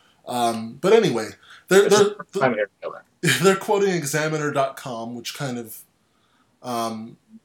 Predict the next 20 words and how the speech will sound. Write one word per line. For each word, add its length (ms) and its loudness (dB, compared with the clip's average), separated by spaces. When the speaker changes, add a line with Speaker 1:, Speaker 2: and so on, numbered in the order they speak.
Speaker 1:
says 300 -4
something 340 -6
there, 200 -4
I 80 -10
suppose. 480 -10
Uh, 240 0
they're 180 2
saying, 380 2
"Following 320 0
the 80 -2
report 360 0
of 60 0
Examiner 420 -6
dot 240 -4
com 340 -6
regarding 340 -4
the 80 -6
Mass 280 -4
Effect 260 -12
trilogy, 640 -4